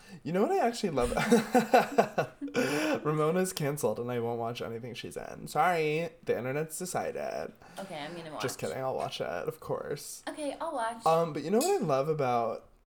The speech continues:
Speaker 1: um, Canada?
Speaker 2: What?
Speaker 1: Is, uh,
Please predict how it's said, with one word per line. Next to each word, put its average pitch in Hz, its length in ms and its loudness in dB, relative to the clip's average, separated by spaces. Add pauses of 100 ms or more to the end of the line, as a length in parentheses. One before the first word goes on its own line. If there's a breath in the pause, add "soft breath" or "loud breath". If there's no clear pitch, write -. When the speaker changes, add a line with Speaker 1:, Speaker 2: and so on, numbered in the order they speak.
(520)
Speaker 1:
um, 127 440 0
Canada? 143 760 -4 (300)
Speaker 2:
What? 175 240 -8 (280)
Speaker 1:
Is, 151 580 2 (300)
uh, 147 140 2